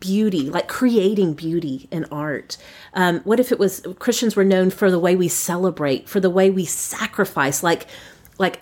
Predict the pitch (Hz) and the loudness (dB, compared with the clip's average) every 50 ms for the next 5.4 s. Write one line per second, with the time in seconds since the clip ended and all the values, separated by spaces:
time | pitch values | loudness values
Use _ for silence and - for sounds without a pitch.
0 | _ - 185 175 202 208 185 - - - 226 214 - - 240 226 208 - 214 180 | _ -14 -4 0 0 0 0 0 0 0 0 2 2 0 0 0 0 0 0 2
1 | 170 170 160 - 170 - - 156 147 - 165 143 - 156 127 - - - 156 139 | 2 0 -2 -2 -6 -2 -2 -4 -4 -2 -6 -6 -4 -2 -4 -4 -4 -8 -10 -8
2 | - 151 - - 104 87 87 139 - 78 80 - - 170 - - - - - - | -8 -10 -10 -10 -12 -12 -12 -12 -12 -12 -12 -12 -12 -10 -10 -10 -10 -8 -4 -2
3 | 185 180 165 156 160 156 - _ _ _ _ _ _ _ _ _ - - - 220 | 0 2 2 0 -2 -4 -8 _ _ _ _ _ _ _ _ _ -6 0 0 2
4 | 220 240 - 269 262 247 247 226 220 214 - 202 202 196 - 214 196 196 214 196 | 2 2 0 0 2 2 2 2 2 2 2 0 -2 -2 -2 -4 -2 0 0 2
5 | 185 180 165 - 196 180 170 175 | 2 2 0 0 0 0 0 0